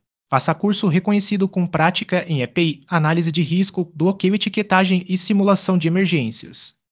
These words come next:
Recomenda-se reciclagem periódica e sacada dois anos. Conteúdos essenciais. Um. Análise de risco. Dois. Uso correto de E P I e E P C. Três. Bloqueio e etiquetagem.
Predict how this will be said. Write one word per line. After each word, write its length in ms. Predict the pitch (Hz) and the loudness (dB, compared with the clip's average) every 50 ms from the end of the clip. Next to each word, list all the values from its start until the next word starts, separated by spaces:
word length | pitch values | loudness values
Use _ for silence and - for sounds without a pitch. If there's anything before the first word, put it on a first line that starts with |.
| _ _ _ | _ _ _
Recomenda-se 520 | - 165 156 - 190 185 175 175 156 - 170 | -4 -2 2 4 4 6 6 4 4 4 2
reciclagem 560 | 165 165 - 196 190 - 170 170 180 185 196 | 2 2 0 -2 0 4 4 6 6 6 4
periódica 640 | 190 214 214 202 165 160 165 160 180 185 - 220 | 4 4 4 6 6 6 6 4 2 0 0 0
e 60 | 208 196 | 0 0
sacada 400 | - - 147 151 - 151 147 151 | 2 0 0 0 0 0 2 2
dois 340 | 127 131 139 143 131 127 | 2 2 2 2 2 2
anos. 580 | 147 143 127 113 107 - - - - - - - _ _ _ _ _ | 2 2 2 0 -2 -4 -8 -8 -8 -10 -10 -12 _ _ _ _ _
Conteúdos 460 | - 247 254 240 247 185 151 147 151 | 0 0 2 6 6 6 8 6 6
essenciais. 720 | 156 156 - 170 156 156 - 147 123 113 110 110 - - _ - | 4 4 4 4 4 4 4 4 4 4 4 2 0 -4 _ -2
Um. 200 | 139 123 113 113 - _ _ _ _ _ _ - | 0 0 0 0 -2 _ _ _ _ _ _ -2
Análise 340 | - 165 156 156 151 147 143 | 0 4 4 4 4 4 2
de 100 | - 151 | 2 2
risco. 500 | 131 135 131 120 113 - - 127 120 - _ _ _ _ _ _ - | 2 2 0 0 -2 -4 -8 -10 -14 -14 _ _ _ _ _ _ 4
Dois. 400 | 185 175 135 120 - - - _ _ _ _ _ _ - | 4 6 6 6 4 0 -6 _ _ _ _ _ _ 0
Uso 200 | 185 185 156 165 | 2 2 2 2
correto 340 | 156 - 139 123 135 131 135 | 2 2 2 2 2 2 2
de 100 | 120 131 | 0 0
E 40 | 123 | 0
P 140 | - 160 | 2 2
I 40 | 156 | 2
e 80 | 143 131 | 4 2
E 40 | 131 | 2
P 160 | 131 139 127 | 2 0 -2
C. 320 | - - - 120 110 110 - _ _ _ _ _ _ _ - | -2 -2 -2 -2 -4 -4 -8 _ _ _ _ _ _ _ 0
Três. 440 | - 185 147 123 - - - - _ _ _ _ _ _ | 4 4 6 6 4 2 -4 -6 _ _ _ _ _ _
Bloqueio 460 | - 180 190 185 - 156 147 151 151 151 | 0 0 0 2 2 2 4 4 2 2
e 100 | 175 165 | 2 0
etiquetagem. 760 | 151 156 - - - 160 156 - 131 127 120 113 117 113 113 | 2 2 0 -2 -2 0 2 4 2 2 2 0 -4 -8 -10